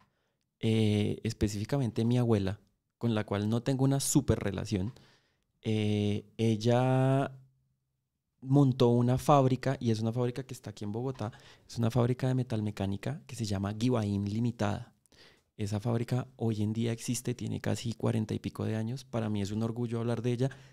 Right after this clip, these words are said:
sin que yo haya participado en ella, porque me parece un logro impresionante de,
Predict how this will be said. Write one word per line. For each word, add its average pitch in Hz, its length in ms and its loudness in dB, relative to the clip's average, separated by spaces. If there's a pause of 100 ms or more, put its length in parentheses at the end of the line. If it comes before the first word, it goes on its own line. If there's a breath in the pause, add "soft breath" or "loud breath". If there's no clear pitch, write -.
sin 123 320 -6
que 107 140 -6
yo 107 180 -4
haya 104 220 -6
participado 117 680 -8
en 110 100 -4
ella, 110 260 -6 (320)
porque 104 180 0
me 101 140 0
parece 98 340 -4
un 107 140 -2
logro 117 260 0
impresionante 117 680 -4
de, 117 300 -2